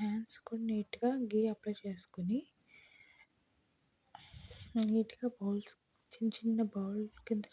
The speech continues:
చేసుకోవాలి. పిండిని మొత్తం నీట్‌గా స్మూత్ కలుపుకొని చిన్న చిన్న బాల్స్ కింద చేసుకోవాలి. మొత్తం పిండి మొత్తం ఇలా చిన్న చిన్న బాల్స్‌గా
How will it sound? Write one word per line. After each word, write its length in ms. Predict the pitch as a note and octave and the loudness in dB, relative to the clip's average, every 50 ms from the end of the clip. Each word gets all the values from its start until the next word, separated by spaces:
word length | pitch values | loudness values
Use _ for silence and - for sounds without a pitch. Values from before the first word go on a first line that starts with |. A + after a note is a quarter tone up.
| - - | -2 0
చేసుకోవాలి. 680 | G#3+ F3+ - - - - - G3 F#3+ F3 - - - B3+ C#4+ - _ _ _ _ _ _ _ _ _ _ _ _ _ _ _ _ _ _ _ _ _ _ _ _ _ _ _ _ _ _ _ _ _ _ _ - | 0 0 -2 -10 -12 -6 -2 -2 -2 -2 -4 -8 -12 -12 -12 -14 _ _ _ _ _ _ _ _ _ _ _ _ _ _ _ _ _ _ _ _ _ _ _ _ _ _ _ _ _ _ _ _ _ _ _ -8
పిండిని 300 | - G#3+ A3 A3 A3 A3 A3 G#3+ | -2 0 0 0 0 0 -2 -4
మొత్తం 240 | G#3 - - A3 G#3+ G#3+ | -4 -6 -8 -8 -4 -2
నీట్‌గా 320 | G#3+ G#3+ G#3 - - - - - | -2 -2 -4 -6 -8 -12 -12 -10
స్మూత్ 280 | - - G#3 G3+ - - - | -6 -6 -6 -4 -6 -4 0
కలుపుకొని 400 | - G#3+ G3 - - - B3+ C#4+ C#4+ | 0 0 0 0 -2 -2 -2 -2 0
చిన్న 160 | - A#3+ A3+ G#3 | 2 0 0 0
చిన్న 160 | - - A3 G#3 G3+ | -2 -4 -6 -4 -2
బాల్స్ 300 | G3 G3 G3+ G3 - - - | 2 2 2 2 0 -2 -2
కింద 180 | - A#3+ A3+ A3+ - - | 2 2 2 2 0 -4
చేసుకోవాలి. 640 | G3+ F#3+ - - - - G#3 G3+ F#3+ E3+ D#3 E3+ A3 B3+ - _ _ _ _ _ _ _ _ - _ _ _ _ _ _ _ _ _ _ _ _ _ _ _ _ _ _ _ _ _ - | -6 -6 -6 -6 -2 0 2 2 2 0 -2 -4 -6 -8 -10 _ _ _ _ _ _ _ _ -20 _ _ _ _ _ _ _ _ _ _ _ _ _ _ _ _ _ _ _ _ _ 0
మొత్తం 400 | A#3 A3 A3 - _ - - B3 A#3 - - _ _ _ _ - - - - - - - - - - - - - - | 0 0 0 0 _ 2 2 2 2 2 -4 _ _ _ _ -18 -14 -12 -12 -12 -12 -12 -14 -12 -12 -14 -14 -16 -14
పిండి 240 | - A3 A3 - A#3+ B3 | -14 -12 -6 0 2 4
మొత్తం 240 | A#3+ A#3 - - A#3 A#3+ | 4 4 2 0 0 2
ఇలా 100 | A#3+ A#3 A#3 | 2 2 2
చిన్న 160 | - A3+ A3 G#3 - | 0 0 -2 0 2
చిన్న 160 | - A#3 A3+ G#3+ G#3 | 2 2 2 2 4
బాల్స్‌గా 500 | G#3+ G#3+ G#3+ G#3+ G#3 - - - - | 4 4 4 4 2 -4 -8 -6 -4